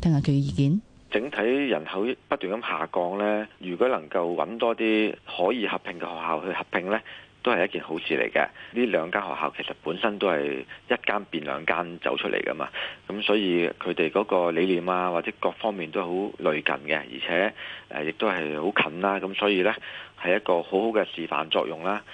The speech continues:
Speaker 2: 我覺得政府都係，呃，會陸續咧去研究啦，點樣去令到更多唔同嘅學校去合併嘅。咁我知道咧，教育局都，呃，陸續搵緊唔同嘅辦學團體去傾，亦都有一啲團體可能係會有啲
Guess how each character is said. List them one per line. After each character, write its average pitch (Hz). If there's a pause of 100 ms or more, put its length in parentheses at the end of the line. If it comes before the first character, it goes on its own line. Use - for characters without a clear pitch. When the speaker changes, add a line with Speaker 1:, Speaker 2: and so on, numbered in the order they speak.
(240)
Speaker 2:
我 87
覺 123
得 - (200)
政 98
府 92
都 110
係， 73 (300)
呃， 73
會 92
陸 98 (100)
續 -
咧 107
去 92
研 73 (160)
究 85
啦， 101 (340)
點 120
樣 110
去 107
令 78
到 85 (120)
更 87
多 98
唔 78
同 73
嘅 -
學 76
校 76
去 80
合 78
併 80 (100)
嘅。 71 (320)
咁 -
我 131
知 143
道 104
咧， 117
教 90
育 92
局 -
都， 117 (260)
呃， 78
陸 87
續 -
搵 101
緊 104
唔 101
同 76
嘅 78
辦 78
學 - (100)
團 90
體 78
去 -
傾， 98 (360)
亦 85
都 -
有 90
一 92
啲 104
團 -
體 82
可 87
能 80
係 71
會 73
有 73
啲 92